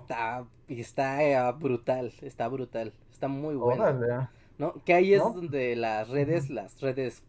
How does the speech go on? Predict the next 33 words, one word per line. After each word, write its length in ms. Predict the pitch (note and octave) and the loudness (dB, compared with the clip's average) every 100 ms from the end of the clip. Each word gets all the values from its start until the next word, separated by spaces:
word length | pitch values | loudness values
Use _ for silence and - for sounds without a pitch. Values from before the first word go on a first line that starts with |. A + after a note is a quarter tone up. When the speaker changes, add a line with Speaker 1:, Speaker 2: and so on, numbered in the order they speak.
| - | -10
Speaker 1:
eh, 180 | C#3+ A#2 | -4 -4
cinco 360 | - D3 C#3 B2+ | -4 -4 -2 -2
G, 300 | C#3+ D#3+ C#4 _ _ _ - _ - - | -2 -2 -6 _ _ _ -20 _ -20 -8
¿no? 220 | A#2+ E3+ | -4 -2
Ven 140 | C#3+ C#3 | 0 2
que 60 | |
ahorita 140 | C#3 D3+ | 2 2
Speaker 2:
Ujú. 20 | |
Speaker 1:
estamos 240 | D3+ C#3 | 0 -2
como 140 | B2 A2+ | -4 -10
en 40 | |
esta 140 | - | -10
transición, 500 | C3 A2+ A#2 C3+ B2 | -10 -12 -12 -8 -6
¿no? 120 | A2+ D3+ | -6 -6
Del 120 | A#2+ | -4
cuatro 220 | C#3 D#3 | -4 -6
cinco 320 | - C3+ B2+ | -8 -8 -8
G 340 | - A#2 A#2+ B2+ | -8 -4 -2 -4
y 80 | A2 | -6
el 80 | - | -10
cinco 300 | A#2+ A2+ - | -12 -14 -12
G, 420 | G2+ A2 A2+ G2+ | -10 -8 -8 -10
vi, 140 | A2 | -12
vi, 120 | A2 G#2+ | -12 -8
vi. 120 | D#3+ | -8
Aquí 180 | D3 D#3 | -6 -6
en 60 | |
México 260 | C#3+ D3 - | -6 -10 -8
todavía 240 | B2+ B2 | -4 -4
no 80 | B2+ | -6
lo 60 | B2 | -8
tenemos 320 | A#2 A#2+ A2+ | -8 -8 -8
bien, 220 | B2 D#3+ | -10 -10